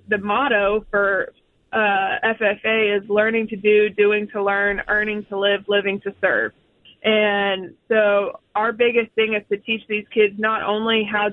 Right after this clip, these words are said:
to raise these animals. At the end of the day, it's not about the money that you make or the banners that you earn from this. It's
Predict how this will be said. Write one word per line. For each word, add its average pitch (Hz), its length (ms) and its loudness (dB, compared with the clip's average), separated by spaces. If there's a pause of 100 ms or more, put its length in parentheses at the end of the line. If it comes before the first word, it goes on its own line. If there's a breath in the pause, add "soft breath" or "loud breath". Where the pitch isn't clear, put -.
(120)
to 214 200 0
raise 214 280 2
these 208 220 -4
animals. 226 420 0
At 233 100 -2
the 226 120 0
end 277 100 0
of 269 60 -4
the 220 80 -2
day, 202 200 -2
it's 202 220 -6
not 202 260 -2
about 202 440 -2
the 202 60 -10
money 202 360 -4
that 196 140 -4
you 196 140 0
make 202 240 -4
or 202 60 -6
the 196 100 -8
banners 233 460 0
that 196 180 -2
you 202 240 -4 (180)
earn 220 400 -2
from 196 220 -2
this. 190 220 -2 (680)
It's 208 180 4